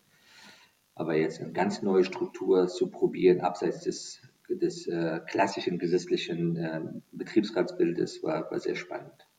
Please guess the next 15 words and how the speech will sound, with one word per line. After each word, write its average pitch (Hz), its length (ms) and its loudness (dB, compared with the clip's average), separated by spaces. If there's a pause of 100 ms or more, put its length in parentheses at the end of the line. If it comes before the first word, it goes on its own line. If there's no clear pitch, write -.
(100)
Und 82 380 -6
so 95 140 4
hab 101 100 4
ich - 60 -4
hier - 140 2
angefangen 120 380 2
bei, 113 120 -2
bei 104 440 2 (180)
S - 180 -12
A - 40 -4
P 107 280 2
und 175 220 -6
dann, 170 280 -6 (1080)
ähm, 90 680 -2 (560)
ja, - 520 4